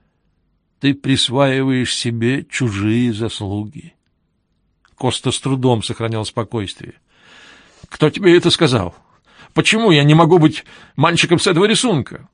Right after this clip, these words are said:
Маркус поднес рисунок к его лицу. «Посмотри, как он улыбается,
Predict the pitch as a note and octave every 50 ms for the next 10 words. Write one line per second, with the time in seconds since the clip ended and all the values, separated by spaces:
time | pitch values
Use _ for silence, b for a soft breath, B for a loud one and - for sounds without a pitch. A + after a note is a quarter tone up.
0 | _ _ _ _ _ _ _ _ _ _ _ _ _ _ - G#2+ G#2+ G#2+ G2 -
1 | - - - - A#2 A2 G#2+ A2+ A2 - - A2+ A2+ - - C3+ B2 A2 G#2+ -
2 | - A2 G#2+ G#2 G#2+ A2 A2 G#2 G2 - - - G2 - G#2+ - _ _ _ _
3 | _ _ _ _ _ _ _ _ _ _ _ _ _ _ _ _ _ _ _ _
4 | - A#2 - - A#2+ A#2 A#2 A2+ - B2+ A#2+ B2+ A#2 A2 A2+ - _ _ _ _
5 | _ _ _ _ - A#2 A2 - - - _ _ - A#2 A2 G2+ G#2 - - _
6 | _ _ _ _ _ _ - A2 G#2+ G#2 G#2+ A2 G#2 G2+ G2+ F#2 F2 F2+ F2 E2+
7 | - - - - - - _